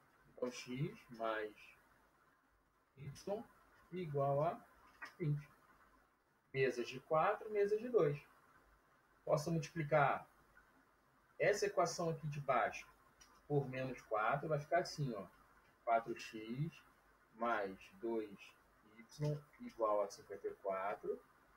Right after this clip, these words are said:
Ó, presta atenção, hein? Vou multiplicar,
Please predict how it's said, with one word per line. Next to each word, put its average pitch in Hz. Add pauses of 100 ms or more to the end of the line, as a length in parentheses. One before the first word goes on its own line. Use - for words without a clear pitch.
(160)
Ó, 120 (180)
presta -
atenção, 143
hein? 120 (540)
Vou 127
multiplicar, 131